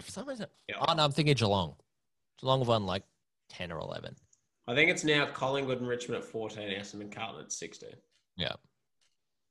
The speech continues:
Speaker 1: Uh,
Speaker 2: No, no, sorry, Collingwood's at fifteen now. It was fourteen before two thousand ten. Collingwood's at fifteen.
Speaker 1: Jesus Christ. Um,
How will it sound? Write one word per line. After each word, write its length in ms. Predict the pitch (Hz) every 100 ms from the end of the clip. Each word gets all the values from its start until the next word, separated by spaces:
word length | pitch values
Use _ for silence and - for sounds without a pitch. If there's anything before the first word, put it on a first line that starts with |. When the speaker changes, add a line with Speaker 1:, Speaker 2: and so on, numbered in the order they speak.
| _ _ _ _ _ _ - _
Speaker 1:
Uh, 360 | 101 90 190 190
Speaker 2:
No, 120 | 196
no, 160 | 180 151
sorry, 300 | - 160 135
Collingwood's 420 | - 156 160 135
at 100 | 135
fifteen 420 | - 165 127 101
now. 140 | 92 117
It 1120 | - - _ _ _ _ _ _ _ _ -
was 140 | 120
fourteen 460 | - 151 151 143 135
before 320 | 117 - 127
two 180 | 123 123
thousand 240 | 117 110
ten. 260 | 101 104 104 - _ _
Collingwood's 340 | 131 127 123
at 100 | 98
fifteen. 340 | - 113 - - - _ _ _ _ _ _ _ _ - -
Speaker 1:
Jesus 220 | 139 104 -
Christ. 400 | 104 92 78 - _ _ _ _ _
Um, 540 | 98 95 95 92 90